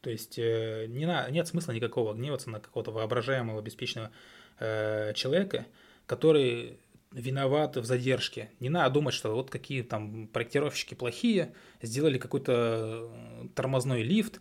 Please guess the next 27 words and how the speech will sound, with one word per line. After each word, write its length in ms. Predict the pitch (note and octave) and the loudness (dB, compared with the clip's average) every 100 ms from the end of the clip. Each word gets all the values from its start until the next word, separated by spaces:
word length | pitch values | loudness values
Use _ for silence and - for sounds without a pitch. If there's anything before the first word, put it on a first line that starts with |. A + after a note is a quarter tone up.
| - - | -14 -6
никак 260 | A2+ C#3 | -2 0
он 60 | C#3 | 2
не 120 | C3+ | 0
приедет. 540 | C3+ C3 B2 G#2+ G#2 - _ - - - | 0 2 2 2 -4 -12 _ -20 -14 -10
То 60 | |
есть, 180 | - - | -8 -10
э, 100 | - - | -16 -14
ну, 180 | B2+ E3 | -6 -2
смысла 320 | E3 G#3+ - | 4 4 6
нет 200 | C#3+ E3 - - _ | 2 0 -4 -20 _
в 60 | A#2+ | -8
этих 160 | - | -6
мыслях 320 | C3+ C3 - - _ | -8 -8 -10 -20 _
совершенно 400 | - B2 - D3 | -8 -6 -4 -4
никакого. 480 | A2 G#2 - A2 G#2 - _ _ - - - - _ - | -4 -6 -4 -4 -4 -14 _ _ -20 -20 -20 -20 _ -20
Э, 400 | A2+ G#2 G#2+ B2 | -16 -16 -14 -8
что 200 | - D3 | -2 -2
же 100 | C#3 | -4
касается 460 | - D#3+ C#3 - | -4 0 0 0
вообще 200 | B2+ - | -2 -2
столкновений, 800 | A#3 B2 C3+ B2+ B2 A2+ G#2 G#2 | 0 -2 0 0 0 0 -6 -12
составляющих, 720 | - - A2+ A2+ G#2+ - - - - - - - | -12 -4 0 2 0 -4 -10 -14 -20 -20 -20 -16
э, 580 | A#2+ A2 G#2+ G#2+ G#2 G#2+ A2 C3 - - - - | -12 -10 -8 -8 -10 -12 -14 -16 -20 -20 -18 -10
чувство 440 | - - A#2 G#2 - - _ _ - | -10 -4 -4 -4 -10 -20 _ _ -6
разочарования, 600 | A#2 A2 - C3+ B2+ G#2+ | -4 -2 0 2 0 -2
то 140 | - | -2
люди, 380 | D3+ F#3+ D3 - | 0 2 0 -2